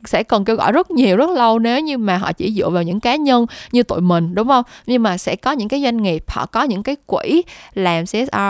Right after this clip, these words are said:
họ có những cái quỹ để cho những cái mục đích vì cộng đồng như vậy. Và do đó là các bạn sẽ nghe rất nhiều những câu chuyện mà những doanh nghiệp họ có thể donate một lần mười tỷ, hai mươi tỷ vào trong cái quỹ này.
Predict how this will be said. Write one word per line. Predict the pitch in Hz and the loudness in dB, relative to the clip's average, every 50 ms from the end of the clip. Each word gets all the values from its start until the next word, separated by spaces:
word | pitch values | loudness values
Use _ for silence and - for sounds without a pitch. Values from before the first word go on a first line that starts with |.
| 196 202 | -2 -2
họ | - - | -4 -6
có | - - 214 247 | -4 -2 -2 -2
những | 294 - 185 202 | 0 -2 -2 -2
cái | - 277 269 - | -4 -4 -4 -4
quỹ | - - - - 226 294 320 320 - | -8 -8 -4 0 2 2 2 2 0
để | 208 - - - - 269 | -2 -4 -2 -2 -2 -4
cho | - - 226 214 214 214 214 | -2 -2 0 0 2 2 0
những | 214 185 170 175 | 0 -2 -4 -4
cái | - 262 | -4 -4
mục | 285 277 202 - - - | -2 -2 -4 -4 -4 -2
đích | 226 294 339 _ - | -2 -2 -2 _ -2
vì | 226 202 185 175 | 0 0 0 0
cộng | - - - - 175 180 | 0 -4 -6 -4 -4 -4
đồng | 175 165 165 165 | -4 -4 -2 -2
như | 175 202 214 208 | -2 0 0 0
vậy. | 185 196 - - 180 175 - - - - - - - | -2 -2 -2 -2 -4 -4 -6 -8 -16 -20 -18 -8 0
Và | 190 190 | 2 2
do | 180 175 208 208 220 | 2 4 2 0 0
đó | 202 196 190 208 277 | 0 0 0 0 0
là | 311 240 | 0 -2
các | - 226 233 233 | -2 -4 -6 -6
bạn | 220 170 | -6 -6
sẽ | - - 190 | -6 -6 -4
nghe | 226 233 226 220 | -2 -2 -2 0
rất | 285 330 | -2 -2
nhiều | 302 233 185 | -2 -4 -4
những | 175 - 208 | -4 -6 -4
câu | - 226 208 | -2 -2 -2
chuyện | 202 - - - 185 180 | -4 -4 -6 -6 -4 -4
mà | 175 | -4
những | 175 175 180 214 | -4 -4 -4 -2
doanh | 226 220 208 208 | -2 -2 0 0
nghiệp | 190 180 | 0 -2
họ | 185 190 - - - | -2 -6 -10 -8 -6
có | - 233 | -6 -6
thể | 240 240 - - 208 | -4 -4 -4 -2 -2
donate | 214 196 185 208 240 | -2 -2 -2 -2 -2
một | 285 247 - - | -2 -4 -4 -2
lần | 175 170 170 165 - - - - | -2 -2 -2 -4 -8 -12 -10 -2
mười | - 190 190 185 170 170 | 0 2 2 2 2 0
tỷ, | - - - - - 262 | -2 -4 -6 -4 -4 -2
hai | 262 247 220 226 | -2 0 0 0
mươi | 220 214 208 | 0 0 0
tỷ | - - - - - 262 | -2 -2 -4 -4 -4 -4
vào | 220 190 | -4 -4
trong | 196 190 | -4 -4
cái | 220 240 240 | -4 -4 -4
quỹ | - - - 220 | -4 -6 -4 -4
này. | 247 247 202 180 165 160 | -4 -2 -2 -2 -4 -6